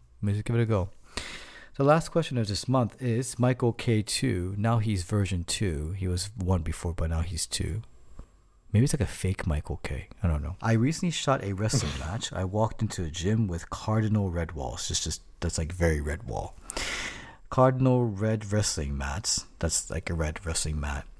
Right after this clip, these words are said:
Speaker 1: And you guessed it, cardinal red uniform. So it's all red, very, very red. "The skin tones of the wrestler and the whites of the opponent's uniform all took on a very strong red-pink cast.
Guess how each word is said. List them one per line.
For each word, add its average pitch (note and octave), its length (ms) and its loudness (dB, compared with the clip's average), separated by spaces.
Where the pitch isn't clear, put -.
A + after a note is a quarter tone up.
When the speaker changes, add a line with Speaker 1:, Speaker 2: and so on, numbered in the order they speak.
Speaker 1:
And F#2+ 140 2
you G2 80 4
guessed G#2+ 340 2
it, D2 180 -6
cardinal G#2+ 540 2
red F2 300 -2
uniform. D#2+ 420 -4
So - 100 -4
it's G#2 100 0
all G#2+ 240 6
red, C#2 260 -8
very, F#2+ 220 2
very C2+ 220 -4
red. - 340 -12
"The A#2+ 80 4
skin E3 340 4
tones A#2 340 2
of G2 60 -4
the F#2+ 140 -4
wrestler G2 400 2
and F#2+ 100 2
the F#2+ 80 0
whites G#2 400 0
of F#2 160 0
the E2 240 -4
opponent's F#2 460 2
uniform G2 440 0
all G#2+ 200 0
took A2+ 260 0
on G2+ 100 2
a F2 60 0
very F#2+ 280 0
strong F#2+ 420 0
red-pink F2 520 0
cast. C#2+ 400 -4